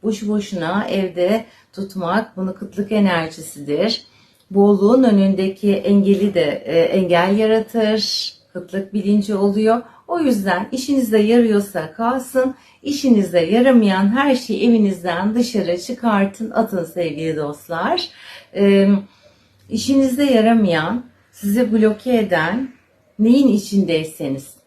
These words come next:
neyin içinde bulunuyorsanız, bu bir ilişki olabilir, herhangi bir şey, e, bir şeyi tuttuğunuz zaman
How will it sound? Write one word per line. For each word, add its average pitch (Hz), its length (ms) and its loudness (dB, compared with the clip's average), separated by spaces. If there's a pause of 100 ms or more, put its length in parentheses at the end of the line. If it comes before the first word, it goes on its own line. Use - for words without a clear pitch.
(120)
neyin 214 440 2
içinde 185 540 -2
bulunuyorsanız, 185 1000 0
bu 180 180 -6
bir 202 80 -2
ilişki 196 480 -4
olabilir, 196 840 0 (240)
herhangi 262 640 2
bir 190 60 -6
şey, 170 480 -2 (800)
e, 185 600 4 (260)
bir 196 120 -2
şeyi 247 440 -4
tuttuğunuz 233 720 0
zaman 202 580 2